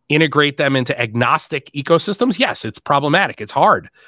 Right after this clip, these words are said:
That's why a lot of our questions centered around this light M Q T T connector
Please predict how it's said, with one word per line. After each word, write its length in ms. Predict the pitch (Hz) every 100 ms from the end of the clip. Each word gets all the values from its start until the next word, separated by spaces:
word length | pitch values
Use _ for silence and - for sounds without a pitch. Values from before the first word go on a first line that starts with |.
| - _ _ -
That's 240 | 156 180
why 140 | 185
a 100 | 170
lot 220 | 139 151 170
of 80 |
our 100 | 151
questions 460 | 131 180 175 156 135
centered 280 | - 147 139
around 200 | 139 135
this 160 | 123
light 320 | 120 120 147 147
M 160 | 139 135
Q 140 | 135
T 160 | 127 135
T 140 | 127
connector 520 | - 127 139 131 107